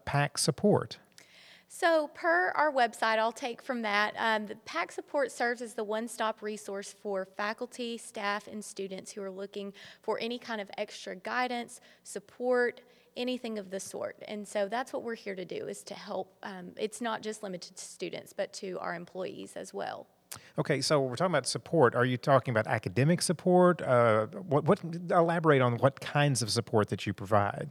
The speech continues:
Speaker 2: Everything.
Speaker 1: Okay.
Speaker 2: So, um, we definitely collaborate with Kelly in learning support services. Um, we collaborate with student affairs,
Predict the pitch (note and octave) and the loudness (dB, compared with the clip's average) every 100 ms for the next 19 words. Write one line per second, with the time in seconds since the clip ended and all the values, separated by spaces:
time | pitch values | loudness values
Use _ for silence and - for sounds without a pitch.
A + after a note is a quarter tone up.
0 | - A#3+ A3+ G#3+ - D#3+ A#2+ G3+ G#2+ G2+ | -6 -6 -2 -6 -6 -12 -12 -2 0 4
1 | A2 - A#3 A3+ A3 A#3+ A#3 A3+ C#4 B3+ | 4 6 6 6 4 4 4 2 0 2
2 | D4 D4+ C4+ C4 C4+ A3+ A3 A3 A3+ A3 | 0 0 -6 -6 -4 -2 -2 0 0 0
3 | - G3+ G3 - A#3 A3 A3 A3 A3 - | -2 -4 -6 -10 -2 -2 0 -2 -2 -4
4 | G3 F#3 F#3+ F#3+ F#3 - C4+ B3 - A#3+ | -6 -4 -6 -6 -10 -8 -2 -2 -2 -6
5 | A#3 A#3 - A#3+ A#3 A3 - - - - | -4 -6 -6 -4 -4 -6 -14 -20 -16 -4
6 | G#3 G3+ A3 - G#3+ G3+ F#3+ F#3+ - G3 | -4 -4 -8 -8 -6 -6 -4 -6 -8 -12
7 | - - G#3 F#3 F#3 F#3 - C#4+ C4+ C4 | -14 -12 -10 -10 -12 -10 -4 0 0 0
8 | C4 B3+ | -2 -4